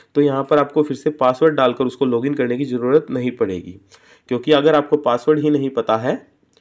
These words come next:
आपने, हालांकि आपका अकाउंट लॉगिन है आपके मोबाइल में और पासवर्ड नहीं पता है, तो आप ये सॉल्यूशन कर सकते हैं। और अब बता देता हूँ मैं आपको कि पासवर्ड का कैसे पता करना है, कि आपके अकाउंट का पासवर्ड क्या है।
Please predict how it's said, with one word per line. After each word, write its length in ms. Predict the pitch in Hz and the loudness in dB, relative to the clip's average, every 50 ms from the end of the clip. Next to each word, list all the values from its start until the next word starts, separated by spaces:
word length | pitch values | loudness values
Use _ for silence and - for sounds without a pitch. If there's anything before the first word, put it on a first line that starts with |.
| _ _ _ _ _ | _ _ _ _ _
आपने, 400 | 110 107 104 - 131 139 147 151 | -4 -4 -4 -2 0 2 4 4
हालांकि 420 | 139 101 98 98 101 113 113 - 151 | 4 2 0 0 0 -2 0 2 0
आपका 380 | 143 135 - - 156 151 156 | 0 0 0 0 2 4 4
अकाउंट 640 | 151 - - - 101 - 110 117 131 131 131 - - | 2 0 -2 -4 -2 0 0 0 0 -2 -4 -6 0
लॉगिन 380 | 127 113 107 107 123 143 139 | 2 2 4 4 2 -2 -2
है 140 | 117 123 156 | 0 0 2
आपके 260 | 160 135 - - 127 | 2 0 0 -2 -6
मोबाइल 300 | 117 117 110 107 104 104 | -4 -2 0 0 0 0
में 80 | 107 123 | -2 -2
और 80 | 143 147 | -4 -2
पासवर्ड 420 | - 127 120 120 - 147 143 135 | -2 -2 -2 0 2 2 2 2
नहीं 160 | 127 131 151 | 0 -2 -2
पता 260 | 160 - 123 - 98 | 0 -2 -2 -2 -2
है, 220 | 95 110 135 214 - - - _ _ - | -2 -2 -4 -4 -6 -10 -18 _ _ -2
तो 60 | 131 | 0
आप 160 | 135 143 147 147 147 | 2 2 2 2 2
ये 60 | 147 | 2
सॉल्यूशन 420 | 147 151 139 139 131 131 170 180 165 | 4 2 0 0 -2 -4 -4 -6 -2
कर 140 | - 160 | 0 0
सकते 380 | 147 147 - 110 - - - 98 | 0 0 -2 -8 -8 -8 -8 -8
हैं। 260 | 95 95 92 87 - - - - _ - | -8 -6 -8 -10 -10 -14 -20 -20 _ -2
और 80 | 123 139 | 0 2
अब 220 | 156 151 147 - - | 2 2 0 -2 -4
बता 220 | 139 143 139 127 160 | -2 2 2 2 2
देता 240 | 151 151 151 147 | 2 2 2 2
हूँ 80 | 139 139 | 0 0
मैं 100 | 135 135 | 0 0
आपको 240 | 127 123 - - 151 | 0 0 0 0 -2
कि 120 | 151 175 | -2 -2
पासवर्ड 500 | 170 - 131 123 120 127 - - 156 151 | -6 -6 -4 -2 -2 0 2 2 2 2
का 100 | 151 160 | 2 0
कैसे 280 | 156 - 135 131 - 139 | 0 0 -2 -2 -4 -4
पता 220 | - 120 117 - | -4 -2 -2 -2
करना 200 | - - 123 131 | -2 -2 -2 -2
है, 40 | 135 | -2
कि 120 | 135 - | 0 0
आपके 220 | 147 135 - - 135 | 0 0 -2 -2 -4
अकाउंट 260 | 127 - 123 127 123 | -2 0 -2 -2 -2
का 80 | - - | -2 -4
पासवर्ड 580 | - - 127 113 110 107 - 123 117 113 110 | -2 -2 -2 -2 -2 -2 0 0 0 0 0
क्या 140 | - 104 95 | -2 -4 -4
है। 260 | 95 78 - 110 110 | -4 -6 -8 -10 -14